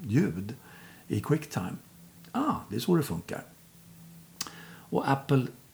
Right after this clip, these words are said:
eh, var ju väldigt generösa. De, de mer eller mindre knäckte ju Reel, för att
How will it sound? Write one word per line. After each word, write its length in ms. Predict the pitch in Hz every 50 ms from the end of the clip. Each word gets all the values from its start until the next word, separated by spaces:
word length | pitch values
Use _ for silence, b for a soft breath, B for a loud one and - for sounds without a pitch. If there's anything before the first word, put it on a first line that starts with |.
| - -
eh, 420 | - 123 123 120 117 113 110 110 110
var 180 | 107 110 120
ju 60 | 117 113
väldigt 220 | 113 110 98 -
generösa. 640 | - 110 101 101 104 101 120 143 143 139 139 120 104
De, 280 | 101 110 107 107 113 - -
de 300 | 110 113 113 113 110 117
mer 140 | 127 127
eller 100 | 117 117
mindre 240 | 110 110 107 104 101
knäckte 600 | - - - 135 131 120 - - - - - - 151
ju 400 | 143 135 123 117 107 104 101 101
Reel, 340 | 98 90 87 90 87 98
för 140 | 101 - 113
att 240 | 101 - - - -